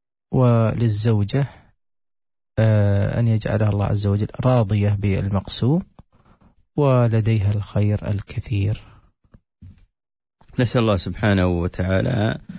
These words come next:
Speaker 2: أن يبارك فيكم وأن يرزقكم القناعة، وأن يجعل ما عندكم من رزق ومال يكون خيراً وبركة عليكم.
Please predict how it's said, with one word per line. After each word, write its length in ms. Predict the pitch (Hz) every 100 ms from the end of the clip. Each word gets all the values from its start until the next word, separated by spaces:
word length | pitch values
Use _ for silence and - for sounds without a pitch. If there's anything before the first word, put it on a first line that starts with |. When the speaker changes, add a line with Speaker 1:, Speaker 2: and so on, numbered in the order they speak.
| - - -
Speaker 2:
أن 140 | 123
يبارك 580 | 113 104 104 95 87 -
فيكم 540 | - 110 107 104 104
وأن 320 | 90 87 90 90
يرزقكم 960 | 87 90 104 95 90 90 92 92 90 82
القناعة، 880 | 87 87 85 - 92 92 95 123 - - _ _ - -
وأن 520 | - - 113 113 -
يجعل 500 | - 123 120 85 92 95 92 95 98 -
ما 680 | 95 98 98 101 107 117 - - - -
عندكم 560 | 131 101 92 - 98 98 95 87 87
من 400 | 90 92 92 - -
رزق 420 | 87 92 101 95 - 92 92 90
ومال 840 | 82 82 87 90 90 87 87 87 - -
يكون 580 | 90 85 92 87 85 87
خيراً 580 | - - 95 87 85 85
وبركة 920 | 80 80 90 85 - 90 - 85 82 - - -
عليكم. 580 | 80 85 85 - -